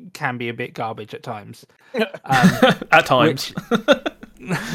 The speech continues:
Speaker 2: As, as you watch in top
Speaker 1: Um,
Speaker 2: left, as people getting banned every two seconds when it says, like, "Blah, blah, has
Speaker 1: Yeah.
Speaker 2: been banned, blah, blah, has been
Speaker 1: But,
Speaker 2: banned."
Speaker 1: but for this, for, for the first patch of year one, they've added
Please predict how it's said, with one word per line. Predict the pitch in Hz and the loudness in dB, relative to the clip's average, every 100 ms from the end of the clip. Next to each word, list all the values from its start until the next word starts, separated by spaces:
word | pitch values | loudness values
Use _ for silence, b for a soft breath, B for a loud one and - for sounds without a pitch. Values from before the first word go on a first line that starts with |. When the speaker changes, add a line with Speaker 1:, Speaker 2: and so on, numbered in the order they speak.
| 180 - | -2 2
Speaker 2:
As, | 135 - | 2 2
as | 143 135 | 0 2
you | 139 | 4
watch | 147 151 | 4 4
in | |
top | 135 127 | 4 6
Speaker 1:
Um, | 127 | 6
Speaker 2:
left, | 131 127 | 4 2
as | 113 | -2
people | 127 120 123 | -4 -4 -2
getting | 117 131 | -2 -2
banned | - 113 107 107 | 2 4 2 0
every | 107 110 | -2 -4
two | 120 113 | -4 -2
seconds | 107 110 101 104 - - | -2 -2 -8 -10 -14 -6
when | 117 | -6
it | |
says, | - 120 | -4 -4
like, | 113 101 | -2 2
"Blah, | 113 | 4
blah, | 127 | 4
has | 104 | 4
Speaker 1:
Yeah. | 110 | 2
Speaker 2:
been | 110 | 2
banned, | 110 98 90 | 2 0 -2
blah, | 113 | -2
blah, | 110 | 2
has | - | 0
been | 113 | 0
Speaker 1:
But, | 104 | 0
Speaker 2:
banned." | - - - | 0 -2 -4
Speaker 1:
but | 180 - _ _ _ _ _ | -4 -4 _ _ _ _ _
for | - | -4
this, | 180 214 233 - - - _ | 2 2 2 -8 -18 -20 _
for, | - 190 185 | -2 0 0
for | 156 180 | -4 -4
the | 185 | -2
first | 214 220 220 | 2 2 2
patch | - 190 139 | -4 -4 -6
of | 165 | -6
year | 170 165 | -4 0
one, | 151 131 139 | 0 0 -2
they've | 143 143 | -2 -2
added | 143 143 | -2 -4